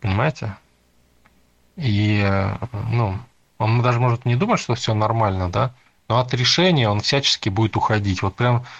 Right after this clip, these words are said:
какие-то уловки находить, прям какие-то иногда даже, эм, очень, эм, правдоподобно прям вот так, э, объяснять, почему ему это не надо, да, там вот,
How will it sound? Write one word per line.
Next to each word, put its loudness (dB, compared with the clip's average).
какие-то -2
уловки 0
находить, 0
прям 0
какие-то -2
иногда 0
даже, 0
эм, 0
очень, 0
эм, 0
правдоподобно 0
прям 0
вот -2
так, -4
э, -2
объяснять, 0
почему 0
ему 2
это -2
не 2
надо, 2
да, 0
там -6
вот, -6